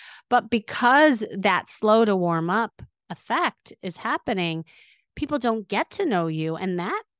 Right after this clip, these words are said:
that could really make or break whether or not that person feels you or wants to move on with you. Keeping emotions and feelings too guarded,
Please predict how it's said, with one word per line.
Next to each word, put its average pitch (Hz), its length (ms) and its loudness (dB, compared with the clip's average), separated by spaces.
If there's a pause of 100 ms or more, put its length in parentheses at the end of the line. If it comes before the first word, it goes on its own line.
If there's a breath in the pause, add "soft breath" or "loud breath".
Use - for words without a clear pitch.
(100)
that 208 300 -4
could 247 260 -4
really 240 580 -2
make 202 260 -6
or 269 80 -4
break 208 340 -6
whether 196 220 -2
or 196 40 -2
not 196 200 -4
that 170 160 -8
person 226 580 -6 (140)
feels 277 480 0
you 165 160 -4
or 160 140 -6
wants 175 280 -8
to 190 120 -8
move 180 200 -4
on 208 460 -10 (320)
with 165 180 -8
you. 156 220 -10
Keeping 403 400 -2
emotions 247 680 2
and 170 160 0
feelings 202 500 -2
too 208 240 -4
guarded, 185 680 -4